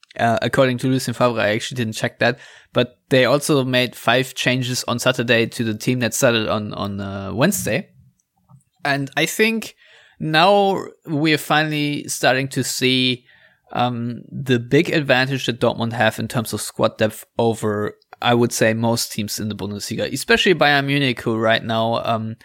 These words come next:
have a bit of an injury malaise, but they also start with a very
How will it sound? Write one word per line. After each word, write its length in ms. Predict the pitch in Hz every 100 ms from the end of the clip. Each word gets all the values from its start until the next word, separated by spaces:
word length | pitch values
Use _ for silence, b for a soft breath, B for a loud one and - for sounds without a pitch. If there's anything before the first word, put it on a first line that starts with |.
| B B B
have 240 | 127 127
a 160 | 127 117
bit 220 | 95 131
of 120 | 120
an 100 | 127 -
injury 360 | 131 120 120
malaise, 400 | 123 113 117 123
but 200 | 110 107
they 100 | 113
also 260 | 92 113 110
start 420 | - 120 110 160
with 180 | 123 113
a 60 |
very 440 | 107 117 113 110